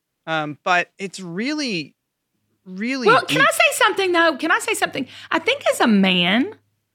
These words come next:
Speaker 1: Yeah, maybe that's
Speaker 2: it would
Speaker 1: it.
Speaker 2: be, it's, I, I mean, I'm not trying to, I mean, seriously, I mean, it's something to really discuss, and maybe we have her back on. So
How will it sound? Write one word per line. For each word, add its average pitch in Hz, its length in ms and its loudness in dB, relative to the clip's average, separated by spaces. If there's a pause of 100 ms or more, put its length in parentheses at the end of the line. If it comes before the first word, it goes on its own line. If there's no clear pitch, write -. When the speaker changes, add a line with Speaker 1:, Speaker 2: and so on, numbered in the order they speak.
(140)
Speaker 1:
Yeah, 175 320 -4
maybe 233 240 0
that's 254 200 4
Speaker 2:
it 269 40 2
would 311 140 4
Speaker 1:
it. 208 40 -6
Speaker 2:
be, 349 360 2 (180)
it's, 320 120 -2 (140)
I, 302 260 0 (180)
I 370 120 2
mean, 415 140 4
I'm 392 120 4
not 453 200 2
trying 539 240 4
to, - 120 4
I 359 100 4
mean, 381 180 4
seriously, 427 500 4
I - 40 4
mean, 320 140 4
it's - 140 -4
something 466 300 2
to 330 80 2
really 285 180 4
discuss, 254 480 4
and 240 100 6
maybe 269 180 6
we 254 160 6
have 233 120 2
her 220 100 4
back 202 220 0
on. 190 140 4
So 294 140 2